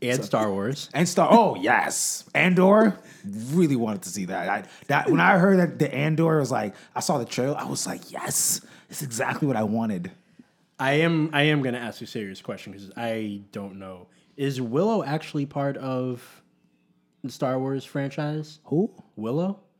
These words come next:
Speaker 1: 'Cause there's a Willow series that's also coming out.
Speaker 2: Oh,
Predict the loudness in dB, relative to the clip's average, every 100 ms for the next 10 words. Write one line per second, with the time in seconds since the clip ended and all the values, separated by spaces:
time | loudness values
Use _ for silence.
0 | _ _ -2 2 2 2 2 2 0 0
1 | -2 -2 -2 -4 -6 -6 -6 -8 -6 -6
2 | -6 -10 -14 -16 -18